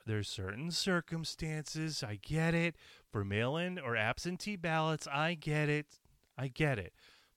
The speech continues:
But for ninety-nine percent of the population, get your ass off the couch. Go to the poll. Just go. You lazy fuck. I, I, I can't, I don't get it.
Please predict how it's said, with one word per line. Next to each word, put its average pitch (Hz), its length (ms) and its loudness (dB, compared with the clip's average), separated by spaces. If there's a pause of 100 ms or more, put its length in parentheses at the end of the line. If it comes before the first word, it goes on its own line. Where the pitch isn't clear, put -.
But 104 240 2
for 101 220 0
ninety-nine 165 840 4
percent 147 380 2
of 147 60 0
the 131 80 0
population, 143 880 -2
get 170 280 4
your 117 200 4
ass 107 360 4 (240)
off 214 260 10
the 165 120 2
couch. 101 480 0 (340)
Go 254 160 12
to 285 100 2
the 233 80 2
poll. 143 460 2 (1600)
Just - 240 0
go. 262 460 8 (1900)
You 170 180 2
lazy 185 380 4
fuck. - 380 -4 (260)
I, 139 120 6
I, 139 340 2 (180)
I 160 200 8
can't, 151 420 0 (200)
I 147 140 6
don't 127 340 2 (160)
get 107 200 -2
it. - 100 -8